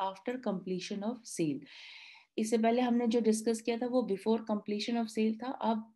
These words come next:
जो हम डिस्कस करेंगे कि जब सेल कंप्लीट हो जाती है सेलर और बायर के बीच में,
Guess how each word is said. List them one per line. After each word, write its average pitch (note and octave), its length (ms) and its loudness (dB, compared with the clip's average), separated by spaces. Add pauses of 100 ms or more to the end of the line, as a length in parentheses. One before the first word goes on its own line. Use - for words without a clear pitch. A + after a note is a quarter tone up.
जो G#3 80 0
हम G#3 140 2
डिस्कस G3 380 -2
करेंगे G#3 420 -2
कि B3 340 -4
जब A3+ 220 0
सेल G3+ 440 2
कंप्लीट G3 460 -4
हो F3+ 120 -2
जाती E3+ 340 -4
है F#3 120 2
सेलर F#3 360 0
और E3+ 140 -2
बायर E3 340 -4
के F3 160 -2
बीच D#3+ 300 -2
में, D4 180 4